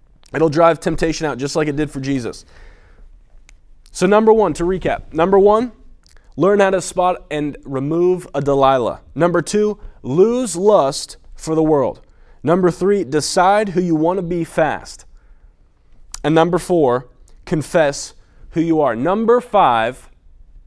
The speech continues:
number five, live in the Word of God. Live in the Word of God. You know, we'll change this. I want you to write in the comments, write in your notes. For number five,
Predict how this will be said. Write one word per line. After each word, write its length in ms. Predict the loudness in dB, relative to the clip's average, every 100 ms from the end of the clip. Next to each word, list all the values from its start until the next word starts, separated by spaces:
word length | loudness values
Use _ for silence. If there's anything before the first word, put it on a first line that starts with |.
| _ _ -20 -20 -20 -18
number 300 | -6 -4 -2
five, 480 | -2 0 0 -2 -6 -14 -20 -20 -20 -20 -20 -20 -20 -20 -20 -20 -20 -20 -20 -20 -20 -20 -20 _ -10
live 680 | 0 6 8 6 2 -2 -14 -20 _ _ _ _ -6
in 140 | -2
the 60 | 0
Word 220 | 0 0
of 80 | -2
God. 300 | -4 -4 -8 -16 -18 -18 -18 -18 -20 -20 -20 -20 -20 -20 -20 -18 -18 -6
Live 640 | 2 6 6 4 -2 -10 -8
in 140 | -4 -2
the 80 |
Word 180 | 0 0
of 140 | -2 -4
God. 280 | -4 -4 -8 -20 -20 -20 -20 -6
You 120 | -2
know, 100 | 0
we'll 140 | 0 -2
change 320 | -4 -4 -4
this. 240 | -6 -10 -20 -20 -20 -20 -20 -20 -20 -18 -2
I 100 | 0
want 260 | 0 -2
you 80 | -2
to 80 | 0
write 160 | 0
in 80 | 0
the 80 | -4
comments, 400 | -4 -4 -6 -4
write 100 | -4
in 60 | -4
your 100 | -6
notes. 300 | -8 -12 -20 _ _ _ -20
For 100 | -6
number 220 | -4 -2 -2
five, 440 | -2 -2 -4 -8